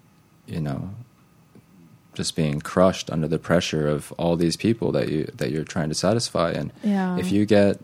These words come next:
Speaker 1: you know, twenty percent less likes on something, you're not gonna do that again, you know?
Speaker 2: Yeah.
Speaker 1: And,
Speaker 2: そうだね。
Speaker 1: uh, so the,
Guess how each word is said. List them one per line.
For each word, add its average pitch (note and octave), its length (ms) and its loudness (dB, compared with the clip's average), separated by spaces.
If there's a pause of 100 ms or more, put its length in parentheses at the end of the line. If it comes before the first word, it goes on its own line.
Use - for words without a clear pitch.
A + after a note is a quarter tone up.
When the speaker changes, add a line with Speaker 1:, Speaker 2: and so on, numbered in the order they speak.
Speaker 1:
you G#2 140 0
know, F#2+ 260 2
twenty G2+ 300 2
percent G2 460 0
less F#2 260 0
likes F#2+ 380 2
on F2 160 0
something, F2+ 400 -2
you're F2 140 0
not F#2+ 200 4
gonna G#2 160 4
do F#2+ 160 2
that G2+ 180 8
again, - 360 -2 (800)
you F2 140 0
know? F2+ 340 0
Speaker 2:
Yeah. F#3 340 0 (360)
Speaker 1:
And, F2 460 0
Speaker 2:
そ E2+ 40 -2
う - 40 -2
だ - 0 -
ね。 E2+ 220 -2
Speaker 1:
uh, F2 40 -8
so F2+ 300 0 (140)
the, F#2 360 -2